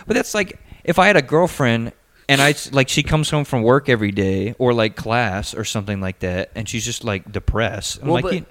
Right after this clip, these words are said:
Speaker 2: if
Speaker 1: you"
Speaker 2: you also even think, sorry to cut you off, but if you even think about it, in the real life world, the roles were reversed because he was at, like, uh, ho-, like, the, uh, Harry,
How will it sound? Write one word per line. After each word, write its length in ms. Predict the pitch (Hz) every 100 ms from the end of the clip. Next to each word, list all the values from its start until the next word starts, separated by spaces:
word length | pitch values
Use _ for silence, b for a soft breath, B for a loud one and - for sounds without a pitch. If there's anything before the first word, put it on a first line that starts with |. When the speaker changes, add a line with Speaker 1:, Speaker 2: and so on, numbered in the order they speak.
| -
Speaker 2:
if 100 | 147
Speaker 1:
you" 80 | 156
Speaker 2:
you 60 | 175
also 180 | 180 165
even 240 | 156 143
think, 220 | 120 156 -
sorry 220 | - 90 95 _
to 60 |
cut 160 | 107 -
you 80 | 95
off, 140 | 95 -
but 100 | 110
if 100 | 143
you 160 | 156
even 140 | 160 143
think 160 | 156
about 220 | 156 117 104
it, 100 | - - _ _ _ _ -
in 100 | 135
the 80 | 123
real 300 | 104 139 160
life 240 | 180 190
world, 340 | 196 208 202 135
the 80 |
roles 300 | 120 135 165
were 100 | 120
reversed 600 | 85 95 110 - - - -
because 260 | 113 110
he 120 | - 180
was 120 | 139
at, 140 | 104 - -
like, 100 | 104 - _ _ -
uh, 100 | 110
ho-, 300 | - - 98 _ 98
like, 180 | 101
the, 80 | 113 95 -
uh, 200 | 104 98 87
Harry, 460 | 107 120 151 202